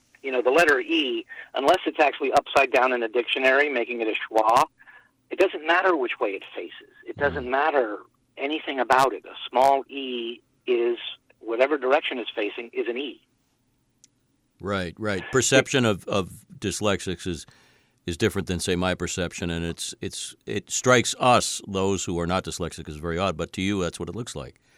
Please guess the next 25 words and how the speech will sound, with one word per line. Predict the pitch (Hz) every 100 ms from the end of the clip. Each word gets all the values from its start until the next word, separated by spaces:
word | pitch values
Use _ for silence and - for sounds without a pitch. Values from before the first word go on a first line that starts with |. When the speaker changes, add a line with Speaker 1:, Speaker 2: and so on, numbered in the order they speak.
| _ _ _ -
Speaker 2:
and, | 85 82 80 82
uh, |
Speaker 1:
Yeah, | 82 80
it's | -
Speaker 2:
how | 90
it | -
Speaker 1:
a, |
Speaker 2:
manifests | 87 95 95 82 -
itself. | - 78 80
Speaker 1:
it's | -
three-dimensional, | 214 208 196 233 127 - _ -
you | 139
know? | 139 160 - -
Speaker 2:
Right. | 107 95 85 - - -
Uh, | 156 - 165 165
I, | 170
I've | 131
gotta | 190 190
ask | 131 147 -
you, | 110 98
because | 87 104 - 110 87 - - _
we'll | 117 107
get | 117 117
to | 113
the, | 98